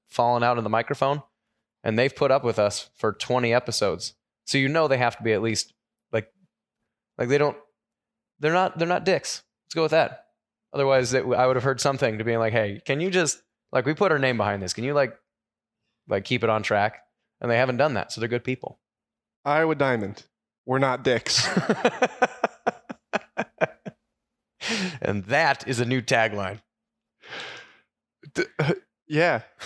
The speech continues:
Speaker 2: yeah.
Speaker 1: <laughs>
Speaker 2: But as of next week, our podcast will be able to drink.
Speaker 1: <laughs> Uh, if it was in weeks.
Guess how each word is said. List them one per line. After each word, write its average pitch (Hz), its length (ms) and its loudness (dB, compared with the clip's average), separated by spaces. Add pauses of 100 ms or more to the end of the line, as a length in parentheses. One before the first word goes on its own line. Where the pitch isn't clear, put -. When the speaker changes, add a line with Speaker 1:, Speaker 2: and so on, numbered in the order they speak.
(160)
Speaker 2:
yeah. 139 280 2 (200)
Speaker 1:
<laughs> - 100 -4 (400)
Speaker 2:
But - 240 0
as 160 200 4
of 156 80 0
next 165 180 2
week, 160 140 0
our 135 80 2
podcast 143 460 0
will 135 80 -2
be 131 100 2
able 127 160 2
to 117 60 -10
drink. 120 420 -2
Speaker 1:
<laughs> - 1040 -4 (720)
Uh, 120 560 0
if 110 160 -2
it 131 80 2
was 123 140 0
in 120 100 -2
weeks. 120 360 -4